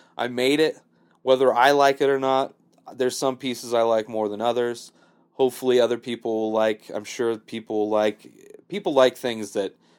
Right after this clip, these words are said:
they just like. They come and they see a painting, they see a piece of artwork, and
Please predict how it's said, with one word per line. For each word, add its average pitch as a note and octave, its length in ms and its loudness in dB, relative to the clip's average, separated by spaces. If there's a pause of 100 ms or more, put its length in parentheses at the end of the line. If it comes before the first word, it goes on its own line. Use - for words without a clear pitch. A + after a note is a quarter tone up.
(600)
they B2 120 2
just A2+ 220 -8
like. F2+ 200 -4 (160)
They A2 100 -2
come D3 240 -4
and C#3 100 -4
they C#3 120 2
see D#3+ 200 -2
a D3+ 60 2
painting, C3+ 460 -4
they A2+ 80 -8
see B2+ 180 -6
a B2 40 -6
piece - 280 -10
of G#2+ 80 -6
artwork, G#2 500 0 (680)
and G2+ 560 -6